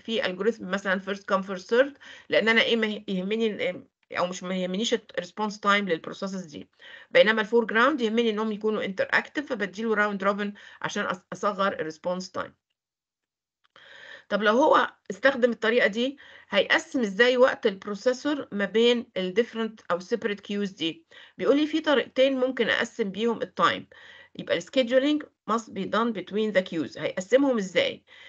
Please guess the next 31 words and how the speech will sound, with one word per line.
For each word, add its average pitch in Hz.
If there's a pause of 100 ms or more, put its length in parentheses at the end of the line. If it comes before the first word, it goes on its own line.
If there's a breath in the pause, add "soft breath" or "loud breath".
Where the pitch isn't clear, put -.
(140)
يا -
إما 294
بطريقة 240
ال 185
fixed 262 (140)
priority 196
scheduling 262 (160)
أو 262
بطريقة 220
ال 185
time 214
slice. -
يعني 196
إيه؟ 185 (500 loud breath)
ال 190
fixed 269 (100)
priority 247
scheduling 262
بيبتدي 254
يعمل 240
serving 220 (500 loud breath)
all 233 (220)
from 190
the -
first 254 (140)
queue 240
اللي 202
هو 170
ال 190
foreground، 214 (380 soft breath)
then 233